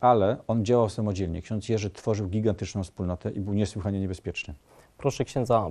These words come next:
Speaker 2: pan przewodniczący powiedział, mm, przed chwilą, że jak się uderzy w pasterza, to owce się rozproszą. Mm, to pokazuje też, y, jak, y, wielką rolę odgrywał wówczas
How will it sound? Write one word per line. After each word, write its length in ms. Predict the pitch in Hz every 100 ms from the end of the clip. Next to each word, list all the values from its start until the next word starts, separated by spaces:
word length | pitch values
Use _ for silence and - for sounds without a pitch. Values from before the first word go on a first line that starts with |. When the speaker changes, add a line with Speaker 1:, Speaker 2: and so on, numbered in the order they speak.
| -
Speaker 2:
pan 160 | 120
przewodniczący 680 | 113 117 117 117 - 160 -
powiedział, 520 | 117 120 135 135 123 -
mm, 380 | 123 117 113 -
przed 220 | - 113
chwilą, 240 | 165 156
że 80 | 120
jak 80 | 113
się 120 | -
uderzy 280 | 113 139 120
w 60 | -
pasterza, 560 | 101 - 139 135 120
to 240 | - 107 -
owce 280 | 120 - 120
się 160 | - 113
rozproszą. 500 | 107 - 110 - 107 - - - - -
Mm, 320 | 117 117 - _ _ _ -
to 100 | -
pokazuje 480 | - 131 127 160
też, 360 | - 147 - -
y, 280 | 131 123 87 - _ _ _ -
jak, 440 | - 120 120 - 123
y, 240 | 117 107
wielką 360 | 127 147 135 117
rolę 220 | 139 131
odgrywał 460 | 110 107 110 113 107
wówczas 520 | 113 - 113 107